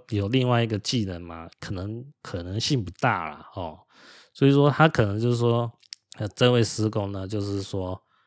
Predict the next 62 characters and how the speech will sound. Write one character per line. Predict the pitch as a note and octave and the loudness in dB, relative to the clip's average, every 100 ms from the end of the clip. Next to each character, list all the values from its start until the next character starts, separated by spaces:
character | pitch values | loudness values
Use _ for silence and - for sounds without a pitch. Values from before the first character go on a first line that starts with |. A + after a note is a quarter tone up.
| _ _ _ _ | _ _ _ _
哦， | E2+ D#2+ E2 | -14 -14 -8
他， | G#2+ G#2+ G#2+ | -4 -4 -2
他 | - | 0
学 | A#2 A2 | 2 2
了 | G#2 | 0
风 | F#2+ A2 | 0 -2
水， | A2 F#2+ D#2+ F2+ | -2 -4 -8 -8
但 | - A#2+ | -2 0
是 | A2 | 2
他 | A2 | 2
没 | A2+ G2 | 2 0
有 | F#2 | -4
其 | - | -4
他 | F2+ G2+ | -2 -2
技 | - - G2 | -2 -2 -2
能。 | E2 D#2 F2 _ _ _ - | -6 -14 -16 _ _ _ -4
那 | B2 | 0
他 | A2 | 4
现 | B2+ B2 A#2+ | 4 4 4
在 | A#2+ | 4
没 | A2 A#2 | 4 2
有 | G#2 | 0
工 | - A2+ A2 | 0 -2 -2
作， | G#2+ A2+ F#2 F2+ - | 0 0 0 -4 -12
哦， | F2+ F2 | -12 -10
你 | G#2 A2 | -8 2
说 | C3+ | 4
其 | C#3+ B2 | 6 8
他 | C#3 | 8
工 | C3+ | 8
作 | C3+ C#3 | 6 8
他 | C3 | 8
也 | |
做 | G#2 B2+ | 8 6
不 | G#2 | 4
下 | G#2 B2 | 6 6
去 | A2 - A2+ | 6 0 0
啊。 | F#2+ | 0
那 | A2+ C3 | -2 -2
看 | A#2+ C3+ B2+ | 2 2 4
风 | B2+ | 0
水 | B2+ G#2 | 0 -2
观 | G2 B2 G2 | 2 0 0
的 | F#2 | -6
人 | F#2 G2 | -8 -8
怎 | F#2 | -8
么 | F#2 A2 | -4 -4
找 | - F#2+ | -4 -4
是 | G#2 A2+ A2+ | 0 -2 0
说 | A2+ A2+ | -2 -2
其 | - G#2 | -2 0
他 | A2 | 0
像 | A2+ A2+ A2+ | 2 0 2
是 | A2+ | 0
说， | G#2+ A2+ A2 - - - - _ _ | 0 0 -2 -4 -20 -20 -20 _ _
呃， | G2 F#2 F2+ F#2+ - _ - | -8 -6 -6 -10 -14 _ -6
到 | - A2+ A#2 | 2 4 2
一 | A#2+ | 0
般 | A#2 A#2 | 0 0
杂 | G#2+ G2 | 2 2
货 | G#2+ A2 | 2 2
店 | G2+ A2 | 2 0